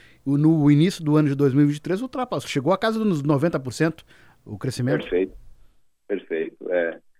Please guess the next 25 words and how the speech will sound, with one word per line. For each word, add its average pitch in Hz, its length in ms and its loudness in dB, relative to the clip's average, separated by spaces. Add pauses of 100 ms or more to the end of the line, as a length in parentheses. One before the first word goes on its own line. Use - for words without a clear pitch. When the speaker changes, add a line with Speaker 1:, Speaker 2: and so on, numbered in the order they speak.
(300)
Speaker 2:
é, 82 420 -4
quando 117 240 -2
você 117 240 -4
tem 113 240 0
um 107 140 -2
evento 98 480 -2
como 95 260 -8
nós 87 200 -8
tivemos, 95 580 -2
você 90 260 -8
tem 107 140 -2
praticamente 107 840 -2
de 95 420 -2
cem 104 160 -4
por 113 220 -4
cento 101 340 -8
do, 90 320 -4 (400)
das 104 240 0
apólices 101 760 -2
acionadas 95 760 -4 (100)
pra, 95 560 0
pra 101 100 -4
regulação 98 640 -4
e 98 100 -2
análise, 80 440 -4